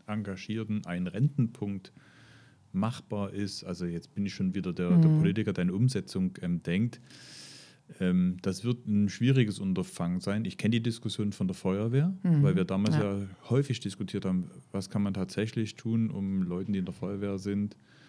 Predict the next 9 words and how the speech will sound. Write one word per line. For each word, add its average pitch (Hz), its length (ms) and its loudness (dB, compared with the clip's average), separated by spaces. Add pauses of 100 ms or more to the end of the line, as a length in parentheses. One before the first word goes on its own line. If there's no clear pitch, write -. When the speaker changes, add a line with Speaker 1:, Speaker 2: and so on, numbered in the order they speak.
(240)
Speaker 1:
ähm, 92 280 2
ihr 107 220 0
Engagement 98 880 -2
zu - 260 -4
ermöglichen, 120 1000 0
weil - 100 -10
das - 220 -10
ist 101 160 -6
ja 90 340 -2